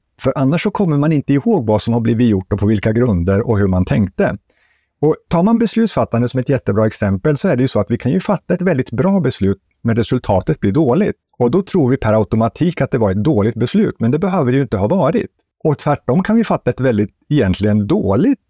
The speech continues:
rent tekniskt dåligt beslut, men effekterna blir bra. Och då tror vi att det var ett bra beslut. <laughs> Men att man går tillbaks då.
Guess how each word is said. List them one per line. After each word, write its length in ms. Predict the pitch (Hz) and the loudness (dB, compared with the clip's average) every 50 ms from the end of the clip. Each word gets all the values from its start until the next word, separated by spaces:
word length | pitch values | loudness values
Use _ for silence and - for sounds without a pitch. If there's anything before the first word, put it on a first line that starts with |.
| - | -6
rent 280 | 139 110 123 113 104 - | -2 0 0 0 -2 -4
tekniskt 500 | - - 107 - - - 180 220 208 - | -4 -6 -6 -6 -4 0 0 0 0 0
dåligt 340 | 180 196 143 107 98 98 101 | 0 0 2 2 0 0 0
beslut, 500 | 104 110 - - 90 92 92 95 - - _ _ _ _ _ _ | -2 -4 -2 -2 0 0 0 -2 -4 -8 _ _ _ _ _ _
men 220 | 139 135 135 127 - | -2 0 0 0 0
effekterna 720 | 160 143 - - 123 98 - - 120 120 156 190 196 - - _ _ _ _ _ | -2 -2 -2 -2 -4 -4 -4 -4 -2 -2 0 0 0 -2 -4 _ _ _ _ _
blir 200 | 135 117 120 123 | -4 -2 -2 0
bra. 420 | 107 120 147 196 - - - - - _ _ | 0 0 -2 -2 0 -2 -4 -6 -8 _ _
Och 80 | - 113 | -2 0
då 100 | 156 185 | 0 0
tror 180 | - 190 147 | 0 0 0
vi 60 | 135 - | 0 0
att 80 | - - | -2 -2
det 60 | 123 | -2
var 100 | 104 107 | -2 -2
ett 80 | 117 - | -2 -2
bra 280 | 120 - 202 220 208 | -2 0 0 2 2
beslut. 600 | 185 123 113 - 113 104 - 143 123 - - - - 156 - - _ _ | 2 0 -2 -2 -4 -4 -2 -2 -2 -2 -2 -4 -6 -6 -6 -8 _ _
<laughs> 280 | _ _ _ _ _ - | _ _ _ _ _ -4
Men 140 | 139 147 | -2 0
att 100 | 156 - | 0 0
man 120 | 165 165 156 | 0 0 0
går 100 | 165 160 | 0 0
tillbaks 540 | - 180 151 139 190 214 247 220 - - - | 0 -2 0 0 2 2 0 0 -2 -6 -4
då. 240 | 98 98 101 - | -2 -2 -2 -2